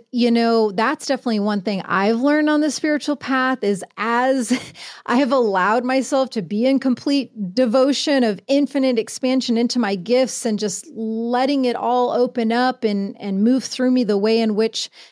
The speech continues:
divine and great spirit wants it to, um, I, I have gotten really, really good at discernment and having healthy boundaries. And it's been one of my biggest saving graces. And so I think that armadillo is coming in for you to be a supporter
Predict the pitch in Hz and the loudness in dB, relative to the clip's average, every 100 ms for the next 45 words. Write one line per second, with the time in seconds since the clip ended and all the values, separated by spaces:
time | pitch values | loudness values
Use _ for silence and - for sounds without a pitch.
0 | - 202 180 214 233 233 202 214 214 - | -4 -2 2 2 2 2 0 -2 -2 -4
1 | 247 208 180 202 233 254 269 - - 220 | -2 0 -2 -2 -2 -2 -4 -4 -2 0
2 | 196 190 185 - - - - 220 208 202 | 2 0 -2 -10 -20 -18 -2 0 2 0
3 | - 233 262 285 277 - 247 285 190 226 | 0 2 2 2 0 0 2 2 0 -2
4 | 214 196 208 220 254 254 233 220 214 190 | 0 -2 0 2 2 2 0 0 -2 -2
5 | 196 196 196 202 - - 208 214 196 - | -2 -2 -4 -4 -4 -2 0 2 0 -2
6 | 196 175 202 202 208 202 190 208 185 185 | -4 -2 -2 0 0 0 0 -2 -2 0
7 | 190 202 180 180 170 190 202 190 - 208 | 0 0 0 -2 -2 -2 -2 -2 -2 0
8 | 196 208 190 202 180 202 185 190 - 208 | 0 0 0 -2 0 0 0 -2 -2 -2
9 | 185 190 175 175 202 - 190 170 180 180 | -2 -2 -2 0 0 0 -2 0 -2 -2
10 | - 202 196 - - - 214 208 277 294 | -2 0 0 -2 -16 -6 -2 0 2 0
11 | 339 240 - 220 220 190 202 220 226 196 | 0 -2 0 0 2 2 2 2 2 2
12 | 185 - 233 214 202 202 208 208 220 202 | -2 -4 -2 0 0 0 0 0 -2 0
13 | 190 185 196 165 202 214 - 208 - - | -2 -2 -4 0 0 0 0 -4 -4 0
14 | 220 240 214 | 2 2 2